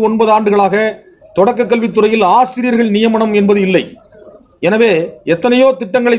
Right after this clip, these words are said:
தொடக்க கல்வித்துறையில் செயல்படுத்தினாலும் கூட அவற்றையெல்லாம் செயல்படுத்துவதற்கு ஆசிரியர்கள் நியமனம் என்பது முக்கியமானது. எனவே தமிழ்நாட்டில் இருக்கக்கூடிய தொடக்க கல்வித்துறையில் இருக்கக்கூடிய அனைத்து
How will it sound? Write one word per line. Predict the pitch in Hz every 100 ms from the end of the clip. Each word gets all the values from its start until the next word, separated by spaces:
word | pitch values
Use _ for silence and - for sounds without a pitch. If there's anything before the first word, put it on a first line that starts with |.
| -
தொடக்க | 214 226
கல்வித்துறையில் | 226 220 214 214 208 190
செயல்படுத்தினாலும் | 220 214 196 196 196 180
கூட | 180 220 240 - - - _ -
அவற்றையெல்லாம் | 190 214 233 269 247
செயல்படுத்துவதற்கு | 220 254 254 240 240 220 196 247 214
ஆசிரியர்கள் | 277 277 262 247 240
நியமனம் | 226 233 226 214
என்பது | 208 220
முக்கியமானது. | 196 220 190 156 92 - _ _ _ _
எனவே | - 214 247 214 -
தமிழ்நாட்டில் | 202 254 262 262 262 262 233
இருக்கக்கூடிய | 226 196 208 208 240 262 254 - _
தொடக்க | 170 226 254
கல்வித்துறையில் | 233 233 226 226 220
இருக்கக்கூடிய | 202 196 202 240
அனைத்து | 220 247 -